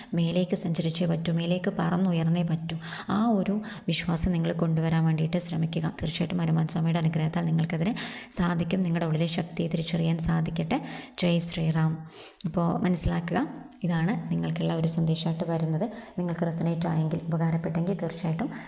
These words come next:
കമന്റ് ചെയ്യുക, ലൈക്ക് ചെയ്യുക, ചാനൽ സപ്പോർട്ട് ചെയ്യുക. എങ്കിൽ മാത്രമേ മറ്റുള്ളവരിലേക്ക് കൂടി ഇത്തരം മെസ്സേജുകൾ എത്തുള്ളൂ. നിങ്ങളുടെ സഹായം കൂടി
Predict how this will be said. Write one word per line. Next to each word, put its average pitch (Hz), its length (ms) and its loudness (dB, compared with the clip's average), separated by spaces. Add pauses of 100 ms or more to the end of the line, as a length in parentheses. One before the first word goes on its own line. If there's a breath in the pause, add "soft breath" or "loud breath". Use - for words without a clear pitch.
(160 loud breath)
കമന്റ് 180 280 2
ചെയ്യുക, 175 280 0 (240 loud breath)
ലൈക്ക് 165 220 2
ചെയ്യുക, 180 280 0 (160)
ചാനൽ 160 220 0
സപ്പോർട്ട് 160 480 -2
ചെയ്യുക. 156 160 0
എങ്കിൽ 170 280 -2
മാത്രമേ 175 380 0
മറ്റുള്ളവരിലേക്ക് 165 540 0
കൂടി 170 280 0 (300 loud breath)
ഇത്തരം 170 260 0
മെസ്സേജുകൾ 160 500 0
എത്തുള്ളൂ. 160 380 0
നിങ്ങളുടെ 165 380 0
സഹായം 160 460 0
കൂടി 160 240 0